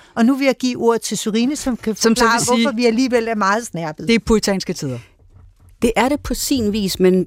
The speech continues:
Speaker 3: på en forkert måde. Fordi hvis, hvis man taler om den gode puritanisme, så vil det være i mine øjne den, der i en eller anden grad har et kristent udspring, og som ærer menneskets evne til at beherske sig selv.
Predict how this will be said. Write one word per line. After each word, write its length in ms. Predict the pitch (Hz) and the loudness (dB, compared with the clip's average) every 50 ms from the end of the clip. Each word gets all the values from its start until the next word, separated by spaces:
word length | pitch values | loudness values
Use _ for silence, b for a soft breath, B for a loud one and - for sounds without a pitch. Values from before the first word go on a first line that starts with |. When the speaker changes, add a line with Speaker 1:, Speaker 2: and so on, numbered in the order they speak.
| _ - | _ 0
Speaker 3:
på 180 | - 190 185 | 0 2 2
en 80 | 180 185 | 2 0
forkert 460 | - 190 - - - - 214 202 - | 0 -2 -4 -4 -4 -6 -4 -2 0
måde. 340 | 151 143 143 139 147 151 147 - _ _ | 2 2 2 2 2 0 -2 -6 _ _
Fordi 280 | - - 185 - 196 185 | -4 -2 0 0 0 0
hvis, 220 | 165 190 185 - - _ - | 2 0 -2 -2 -4 _ -8
hvis 240 | - 185 190 170 - | -4 -4 -2 0 2
man 220 | 202 196 202 202 185 - | 4 4 4 4 0 -2
taler 320 | - - 269 294 247 214 - | -2 0 0 2 2 2 2
om 320 | - 180 180 170 165 165 - - | 2 2 2 2 0 -2 0 2
den 240 | 180 175 170 156 - _ _ _ _ _ _ _ _ _ _ - | 2 4 2 2 -2 _ _ _ _ _ _ _ _ _ _ 0
gode 400 | - 190 190 202 220 247 254 247 | 4 4 4 4 4 2 0 0
puritanisme, 880 | - - - 165 156 139 - - 160 151 151 160 - - 151 135 123 - - b b b b b b _ _ _ - - - - - - | -2 -4 -2 -2 -2 -2 -2 0 2 2 2 2 0 0 -2 -2 -2 -2 -6 b b b b b b _ _ _ -20 -20 -18 -18 -14 -8
så 200 | - - 247 262 | -2 2 2 2
vil 160 | 247 277 226 | 2 2 0
det 180 | 240 240 220 180 | 0 0 2 2
være 280 | 185 185 190 214 208 | 2 2 2 2 2
i 80 | 190 180 | 2 2
mine 320 | 175 175 185 202 220 233 214 | 4 4 4 2 2 0 0
øjne 400 | - 156 156 160 180 190 208 196 - | 2 2 4 4 4 2 0 -2 0
den, 180 | - 190 196 175 | 0 0 0 0
der 240 | - 147 135 135 131 - _ _ - | 0 0 0 0 -2 -8 _ _ -2
i 80 | 151 165 | 2 2
en 40 | 208 | 2
eller 140 | 196 170 | 4 2
anden 100 | 165 175 | 2 0
grad 240 | 170 156 170 170 147 | 0 0 0 0 0
har 180 | 139 151 151 143 | -2 -4 -4 -6
et 100 | - - | -6 -6
kristent 360 | - 185 175 - - 170 151 | -4 -4 -4 -2 -2 -2 0
udspring, 420 | 165 185 - - - 170 156 - _ b b b b b b b | -2 -4 -6 -6 -4 -4 -4 -6 _ b b b b b b b
og 140 | 170 175 170 | 0 0 2
som 300 | - 190 170 175 165 151 _ _ - - | 2 2 2 2 0 -2 _ _ -2 0
ærer 360 | 160 160 165 175 196 196 196 | 2 2 2 2 0 0 -2
menneskets 540 | 180 165 160 156 180 190 - - 175 - - 151 | 0 2 2 2 2 0 -4 -6 -10 -8 -4 -2
evne 260 | 147 151 160 175 175 | 0 0 0 0 -2
til 160 | - - 175 | -2 -2 -2
at 120 | 151 135 | -2 -2
beherske 480 | - 143 - - 135 135 143 - - 156 | -2 -6 -6 -4 -6 -6 -6 -6 -8 -10
sig 140 | - - 139 | -10 -10 -10
selv. 180 | - - - | -10 -10 -12